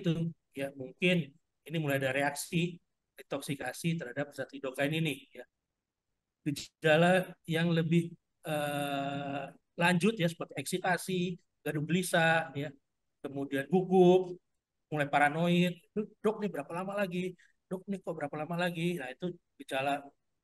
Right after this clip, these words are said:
lain yang kita mesti curiga ya. Di gejala yang lebih berat, otot kayak berkedut-kedut gitu ya, atau mungkin ya seperti yang di-, orang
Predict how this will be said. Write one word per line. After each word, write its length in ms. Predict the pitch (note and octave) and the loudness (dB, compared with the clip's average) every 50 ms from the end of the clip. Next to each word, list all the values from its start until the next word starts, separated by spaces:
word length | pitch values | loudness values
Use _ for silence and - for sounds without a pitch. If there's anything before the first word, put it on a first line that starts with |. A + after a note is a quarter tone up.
| _ | _
lain 260 | - C3+ C3 D3 E3+ F3 E3 | -4 -2 0 2 2 2 0
yang 120 | D#3 D3 - | -2 -2 -6
kita 160 | D3+ - E3+ | -4 -4 -4
mesti 560 | E3 D#3+ D#3 - - E3+ E3 D#3+ - - - - _ _ _ _ | -4 -4 -6 -6 -2 -2 -2 -2 -2 -6 -12 -20 _ _ _ _
curiga 560 | - - D3+ D#3+ E3 D3+ D3+ C#3+ C3+ C#3 - _ - | -10 -6 -4 -4 -4 -2 0 -2 -2 -2 -6 _ -10
ya. 100 | C#3 D#3 - _ _ _ _ _ _ _ _ _ _ | -10 -10 -10 _ _ _ _ _ _ _ _ _ _
Di 100 | - D#3 D3+ | -10 -6 -4
gejala 240 | E3 D#3+ F#3 F3+ F#3+ | 0 4 6 6 6
yang 160 | F#3+ F#3 F#3+ | 6 4 2
lebih 180 | F#3 F3+ F#3 E3+ F#3 | 2 0 0 2 6
berat, 240 | A3 B3 B3+ B3+ - - _ _ _ _ _ _ _ _ _ _ _ _ _ _ _ _ _ _ _ _ _ _ _ _ _ _ - | 8 8 8 6 2 -12 _ _ _ _ _ _ _ _ _ _ _ _ _ _ _ _ _ _ _ _ _ _ _ _ _ _ -6
otot 260 | - E3 E3+ A3 A#3 A3+ - | -2 -2 0 0 0 0 -2
kayak 140 | G3 E3+ - - E3 | -4 -4 -4 -6 -10
berkedut-kedut 680 | - - E3 D#3+ F3 E3+ E3 E3+ - F3+ F3+ F3+ F3+ - | -8 -8 -4 -4 -2 -2 -2 -2 2 2 2 2 0 -12
gitu 160 | - _ - A#2+ A#2 | -18 _ -14 -14 -14
ya, 60 | - _ - | -14 _ -16
atau 400 | - B2+ _ - E3+ F3+ D#3+ - | -16 -12 _ 0 2 2 2 0
mungkin 340 | D3 D3+ D3 - F#3+ F#3 E3 | -4 -8 -4 -4 -2 -2 -2
ya 80 | D#3+ | -2
seperti 340 | E3 - - - B2+ - - C#3 | -4 -8 -8 -8 -8 -6 -4 -6
yang 80 | C3+ C3 - | -6 -6 -8
di-, 80 | B2+ - _ _ _ _ _ _ _ _ _ _ _ _ _ _ _ _ _ _ _ _ _ _ _ _ C#3 | -12 -20 _ _ _ _ _ _ _ _ _ _ _ _ _ _ _ _ _ _ _ _ _ _ _ _ -10
orang 180 | C3+ C3+ C#3+ | -4 -4 -4